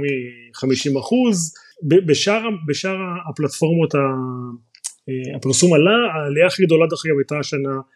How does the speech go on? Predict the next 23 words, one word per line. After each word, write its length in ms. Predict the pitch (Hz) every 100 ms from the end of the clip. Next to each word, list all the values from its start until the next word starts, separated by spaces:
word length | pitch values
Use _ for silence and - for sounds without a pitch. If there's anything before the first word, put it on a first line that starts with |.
| _ _ _ 123
בטיקטוק 1120 | 113 135 131 127 143 151 131 113 160 196 143
וברדיט, 680 | 135 120 117 170 240 254 - _ _ _ _ _ _ -
כל 100 | 139
השאר 300 | - 143 123
עלה 380 | 120 127 123 117
פחות, 320 | 117 - 214 220
אבל 260 | 120 117 110 98 - _ _ _ -
עדיין, 420 | 123 156 123 110
בטוויטר 320 | 110 139 135
ירד 300 | 131 120 123 120
בהמון. 500 | 120 104 117 196 262 262 _ _
מה 200 | 156 190
שעוד 360 | 202 208 202 175
קרה 340 | 185 165 165 147
בסוף 260 | 135 165
שבוע 440 | - 143 131 147 143
האחרון, 580 | 123 120 131 143 135 127 113
זה 100 | 113
שאילון 480 | 127 - 139 170 175 160 170 147
השיק, 400 | - 160 156 -
אה, 60 | 160 156 147 147 143 139 143 -
עוד 160 | 160 165
שני 200 | -